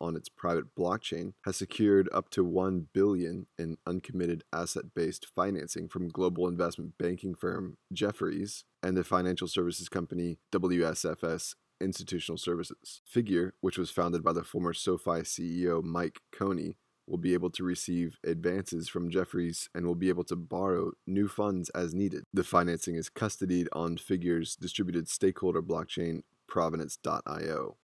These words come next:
Gotenna, a Brooklyn-based aerospace startup, has announced that it is integrating with Blockstream Satellite,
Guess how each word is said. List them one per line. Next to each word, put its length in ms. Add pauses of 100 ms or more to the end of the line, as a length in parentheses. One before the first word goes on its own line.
(360)
Gotenna, 640 (140)
a 100
Brooklyn-based 720
aerospace 640
startup, 460
has 120
announced 360
that 100
it 100
is 180
integrating 440
with 140 (120)
Blockstream 580
Satellite, 520